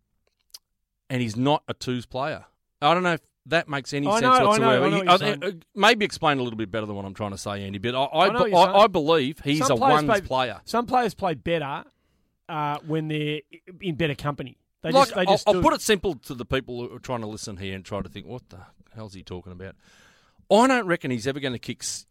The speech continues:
Speaker 1: your six or seven or eight in the twos. It, it, just simply the way they play.
Speaker 2: Mm.
Speaker 1: Th-, he's not going to kick that big bag and all of a sudden everyone says, "Oh, beauty, Mackay's in next week." No. I think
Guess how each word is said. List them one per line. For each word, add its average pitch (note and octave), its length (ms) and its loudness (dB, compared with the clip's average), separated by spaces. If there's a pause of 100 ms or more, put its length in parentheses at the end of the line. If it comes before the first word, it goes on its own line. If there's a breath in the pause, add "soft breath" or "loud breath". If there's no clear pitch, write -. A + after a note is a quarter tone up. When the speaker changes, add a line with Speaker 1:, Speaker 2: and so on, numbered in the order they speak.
(120)
Speaker 1:
your A#2+ 140 -6
six - 400 -2
or E3+ 60 -4
seven C3+ 320 -2
or A#2+ 160 0
eight A#2+ 160 -6
in A#2 80 -8
the G2+ 80 -12
twos. - 480 -10 (1200)
It, G3+ 160 2
it, F#3+ 200 -8
just - 200 -2
simply G3 300 -4
the C3+ 80 -4
way B2+ 240 -2
they G#2+ 120 -6
play. F#2+ 300 -10
Speaker 2:
Mm. C#3 240 -12 (140)
Speaker 1:
Th-, D3+ 120 -12
he's C#3+ 160 -4
not D#3+ 280 0
going B2 220 -4
to A2 40 -8
kick A#2 220 -8 (120)
that A2 180 -8 (100)
big G#2+ 280 -6
bag G2 440 -8 (240 soft breath)
and B2 100 -4
all B2 140 0
of G#2 60 -8
a G#2 40 -10
sudden G#2+ 260 -8
everyone G#2+ 140 -14
says, - 180 -16
"Oh, C#3+ 140 -2
beauty, C#3 420 -4 (120)
Mackay's D#3 400 2
in A#2 60 -6
next G#2+ 180 -10
week." B2+ 260 -2 (540 soft breath)
No. F#2+ 300 -6 (460)
I F3 200 4
think F#3+ 420 -2